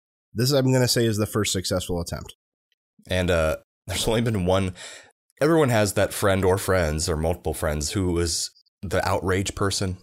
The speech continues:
Speaker 2: They represent the internet who gets outraged at everything. Um, and I have a person I know online, I won't say any names, but they have found a reason to be outraged about Pokemon Go.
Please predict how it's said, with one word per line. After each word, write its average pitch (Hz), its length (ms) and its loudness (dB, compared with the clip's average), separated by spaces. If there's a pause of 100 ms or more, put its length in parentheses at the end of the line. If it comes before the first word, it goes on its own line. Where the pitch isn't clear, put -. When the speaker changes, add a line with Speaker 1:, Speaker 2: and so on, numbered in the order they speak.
(120)
Speaker 2:
They 90 160 2
represent 95 480 -2
the 92 140 -4
internet 90 360 0
who 92 100 -4
gets 87 240 -4
outraged 80 460 -4
at - 120 -8
everything. 87 440 -4 (440)
Um, 82 480 0 (320)
and 90 140 0
I 92 140 2
have 92 120 -2
a 90 60 -4
person 85 320 -2
I - 40 -2
know 82 200 0
online, 82 340 0
I 80 60 -2
won't 78 180 -4
say 87 140 -2
any 82 140 -2
names, 82 400 -2
but 80 260 -2 (300)
they 104 580 0
have 110 180 -2
found 139 380 0
a 143 60 2
reason 87 500 0
to 95 140 -4
be 92 160 0
outraged 87 440 0
about 78 240 -2
Pokemon 76 460 -4
Go. 73 340 -6